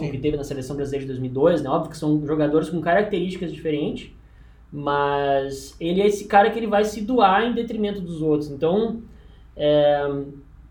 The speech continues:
Speaker 2: assim, é um jogador interessante de ter, mas eu também não coloco ele como cem por cento titular. Eu acho que o Bruno Guimarães, se conseguir engrenar boas atuações no Newcastle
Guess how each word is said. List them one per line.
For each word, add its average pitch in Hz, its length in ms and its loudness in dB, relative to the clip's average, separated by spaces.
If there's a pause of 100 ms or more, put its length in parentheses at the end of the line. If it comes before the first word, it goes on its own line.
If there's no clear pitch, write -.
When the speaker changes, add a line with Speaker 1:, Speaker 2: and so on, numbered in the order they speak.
(400)
Speaker 2:
assim, 147 480 -2 (360)
é 165 60 -8
um 185 60 0
jogador 240 240 4
interessante 262 540 -2
de 202 80 -8
ter, 226 140 4
mas 240 140 0
eu 220 60 2
também 233 160 -2
não 254 120 0
coloco 226 320 2
ele 214 100 4
como 226 180 -2
cem 233 260 -4
por 240 120 -6
cento 214 240 -2
titular. 196 420 0
Eu 135 80 2
acho 143 180 -2
que 196 60 -4
o 175 40 0
Bruno 185 200 2
Guimarães, 190 500 2
se 185 220 -8
conseguir 214 380 -4
engrenar 160 600 0
boas 185 280 4
atuações 175 400 -4
no 160 60 -6
Newcastle 151 500 -4